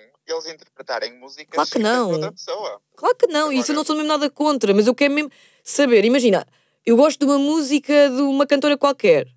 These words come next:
Speaker 2: e gosto dela
Speaker 1: Sim, sim.
Speaker 2: e sei que foi outra pessoa a escrever, então eu vou admirar a pessoa que escreveu e,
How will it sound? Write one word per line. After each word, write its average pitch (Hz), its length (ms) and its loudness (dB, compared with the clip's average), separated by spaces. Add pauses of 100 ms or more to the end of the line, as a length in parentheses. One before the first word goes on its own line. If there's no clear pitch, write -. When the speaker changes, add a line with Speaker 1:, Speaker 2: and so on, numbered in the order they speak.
(400)
Speaker 2:
e 214 80 0
gosto 269 300 4
dela 156 380 4
Speaker 1:
Sim, 185 60 -8
sim. 196 80 -12
Speaker 2:
e 240 80 4
sei - 180 2
que - 60 -10
foi 302 80 0
outra 302 180 -2
pessoa 302 160 0
a 294 40 2
escrever, 220 500 2 (180)
então 277 180 4
eu 254 80 6
vou 240 120 6
admirar 247 340 4
a 190 60 4
pessoa 233 240 4
que 208 60 -10
escreveu 277 360 0
e, 285 200 2